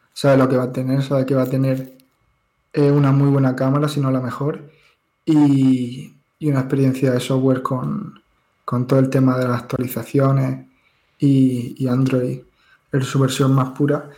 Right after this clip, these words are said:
que no se puede comparar, pero, pero es que al final, eh, también comparamos mucho a, al, a los Pixel con, con los iPhone, pero no tienen nada que ver. El, los iPhone son,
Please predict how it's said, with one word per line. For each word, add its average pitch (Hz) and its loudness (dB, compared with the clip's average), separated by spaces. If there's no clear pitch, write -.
que - -4
no 143 2
se 147 0
puede 139 4
comparar, 131 0
pero, 127 -2
pero 156 0
es 160 0
que 185 2
al 175 2
final, 180 0
eh, 147 2
también 156 0
comparamos 143 2
mucho 170 0
a, 139 -2
al, 135 0
a 131 -2
los 131 0
Pixel 147 0
con, 131 -2
con 135 0
los 123 -2
iPhone, 147 0
pero 135 -4
no 151 0
tienen 160 2
nada 135 0
que 127 -2
ver. 151 0
El, 131 -4
los 131 -4
iPhone 143 -2
son, 147 -2